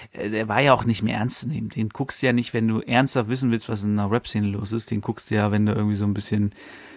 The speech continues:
das klassische, also der ist ja wirklich nur auf diesen Gossip-Shit gegangen, so, ne? Ist ja auch okay, bringt Klicks, so,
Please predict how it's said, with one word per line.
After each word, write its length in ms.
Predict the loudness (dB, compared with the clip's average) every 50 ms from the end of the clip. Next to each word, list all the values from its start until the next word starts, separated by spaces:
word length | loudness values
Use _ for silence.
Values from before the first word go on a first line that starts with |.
| -6
das 200 | -4 -2 -2 -2
klassische, 760 | -2 0 0 2 2 2 2 4 6 6 6 6 6 4 2 0 -6 _ _ _ _ _ _ _ _ _ _ _ _ _ _ _ -6 -4
also 160 | -2 0 2
der 240 | 4 4 4 4 2
ist 140 | 2 4
ja 140 | 4 4 4
wirklich 280 | 4 2 0 -2 0 4
nur 160 | 6 6 6
auf 100 | 4 2
diesen 240 | -4 -2 0 0 2
Gossip-Shit 520 | 0 -2 -4 -6 -10 -10 -10 -10 -12 -12
gegangen, 300 | -14 -12 -10 -10 -10 -8
so, 100 | -6 -4
ne? 160 | -2 -2 -4 -6 _ _ -20 -18 -18 -18 -18 -18 -18 -20 -20 _ _ _ _ _ _
Ist 140 | -2 2 6
ja 100 | 8 8
auch 100 | 8 6
okay, 300 | 2 0 4 4 4 4
bringt 280 | 4 4 0 0 0 0
Klicks, 400 | 0 -2 -2 -2 -2 -8 -6 -2
so, 380 | 0 2 4 4 2 0 -2